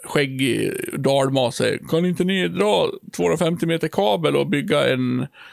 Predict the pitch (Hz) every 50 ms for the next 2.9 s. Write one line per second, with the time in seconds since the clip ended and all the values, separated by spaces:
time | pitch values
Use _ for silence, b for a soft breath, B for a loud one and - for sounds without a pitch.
0 | B B B B B B - - - 143 147 147 143 139 - 131 127 123 123 123
1 | 123 123 - 123 156 190 202 196 196 - - - - - - - - 123 120 120
2 | 113 101 92 - 135 - _ _ _ - - 139 147 160 175 196 214 240